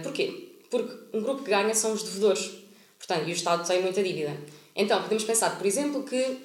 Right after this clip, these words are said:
eu contratei um, um crédito de cem mil euros,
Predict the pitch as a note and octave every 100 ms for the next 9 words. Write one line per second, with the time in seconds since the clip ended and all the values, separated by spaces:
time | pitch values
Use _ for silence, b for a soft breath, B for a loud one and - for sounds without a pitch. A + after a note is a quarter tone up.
0 | B B - G#3 A3+ A3 - D#3 C#3+ C#3+
1 | F3 F3 F3 F3 F3+ F3+ B3+ D4 D#4 -
2 | - A3+ A3 G#3 G3+ A#3+ C4+ C4+ C4+ -